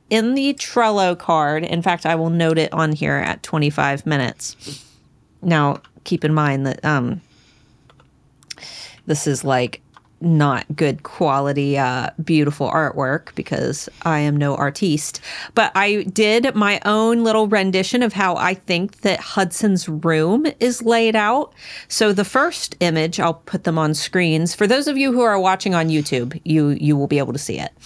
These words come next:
I have Hudson's bedroom, how I picture it, with, um, the pillars are the strange teeth, the four strange teeth at the top and bottom of the blueprint,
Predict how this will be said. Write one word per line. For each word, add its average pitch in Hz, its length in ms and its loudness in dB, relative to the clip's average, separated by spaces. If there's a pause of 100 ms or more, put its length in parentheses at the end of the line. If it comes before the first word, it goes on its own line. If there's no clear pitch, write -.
(520)
I 220 180 4
have 196 520 0 (120)
Hudson's 240 640 0
bedroom, 214 580 0
how 202 240 0
I 180 220 0
picture 185 500 -2
it, 170 180 0 (560)
with, 185 640 0
um, 151 500 0 (120)
the 185 220 -2
pillars 202 720 0
are 180 260 0
the 185 100 -4
strange 175 560 -2
teeth, - 580 -2 (120)
the 175 80 0
four 160 580 0 (380)
strange 160 500 -2
teeth 165 300 0
at 156 80 -2
the - 80 -14
top 143 340 -2
and 151 100 -2
bottom 147 320 0
of 143 140 -4
the 156 60 -2
blueprint, 147 600 -2